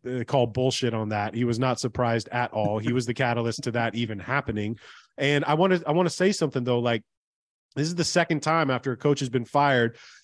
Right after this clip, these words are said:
that the leader of the team, the guy that makes two hundred million dollars, the all-star guy, doesn't show up to the media and doesn't wanna t-, talk to the media about it. He didn't wanna face it because he knows that he's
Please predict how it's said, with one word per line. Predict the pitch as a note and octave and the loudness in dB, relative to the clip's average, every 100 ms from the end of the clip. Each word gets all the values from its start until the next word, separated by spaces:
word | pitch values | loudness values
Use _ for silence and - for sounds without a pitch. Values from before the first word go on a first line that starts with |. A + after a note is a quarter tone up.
| - | -4
that | C3 | -2
the | B2+ | 0
leader | A#2+ D#3 D#3+ D3+ | 0 4 4 4
of | |
the | C3 | 2
team, | - D3 C#3+ | -2 0 0
the | B2 | 0
guy | B2 C#3 | 0 2
that | C3 | 2
makes | C3 - | 0 -2
two | D3+ C#3 | 0 2
hundred | C#3 C3 | 2 2
million | C3+ B2+ | 0 0
dollars, | B2+ C3 C3 A#2+ A2+ | 0 0 0 -2 -4
the | |
all-star | G#2 B2+ C#3+ - C#3 B2+ | 0 2 0 0 2 2
guy, | A2+ C3+ B2+ B2 - - - | 2 2 2 0 -2 -12 -2
doesn't | C#3 C#3 | 0 0
show | - D3 | 2 4
up | C#3+ - | 4 2
to | C3+ | -2
the | B2 | 0
media | C3+ C#3 A#2 | 2 4 2
and | G2 | 0
doesn't | A#2+ C3+ | -4 -2
wanna | C3+ B2+ | 0 -2
t-, | C3 C3+ - | -4 -12 0
talk | D3+ C3+ | 2 2
to | - | 0
the | B2+ | 0
media | A#2+ C#3 B2 G2+ F2+ - - | 2 2 2 0 -4 -14 -6
about | A#2+ C3 C3+ A2 | -2 2 4 2
it. | G2 | 0
He | A#2+ | -4
didn't | B2+ C3 | -4 -2
wanna | C3+ C3+ | 0 0
face | C3 D3 D3+ - | 0 2 2 4
it | B2 G2 | 0 0
because | A#2 B2 | -2 -2
he | C3 | -2
knows | B2 C#3+ D3 B2 | 0 4 4 4
that | A2 | 0
he's | C3+ C#3+ A#2 | 0 -2 -2